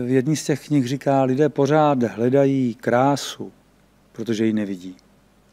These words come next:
Pořád hledají lásku, protože ji nevidí. Lidé hledají dobro, protože ho nevidí.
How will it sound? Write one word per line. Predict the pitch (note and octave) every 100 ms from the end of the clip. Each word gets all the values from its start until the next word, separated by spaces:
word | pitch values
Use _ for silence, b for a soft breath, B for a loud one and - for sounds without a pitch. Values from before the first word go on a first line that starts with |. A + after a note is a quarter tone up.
| _ _ _ _ -
Pořád | B2 C#3 B2+
hledají | G#2+ A#2+ C3+ A#2+
lásku, | G#2+ G#2+ - - D3
protože | C3+ B2+ A#2+ B2+
ji |
nevidí. | C3+ C#3+ A2 F2 F2 - _ _ _ b b b b -
Lidé | A#2 B2
hledají | A2+ B2 B2 G#2+
dobro, | G#2+ G2 C3
protože | C3 A#2+ A#2+ A#2+
ho | A#2
nevidí. | A#2 A2+ G#2+ F#2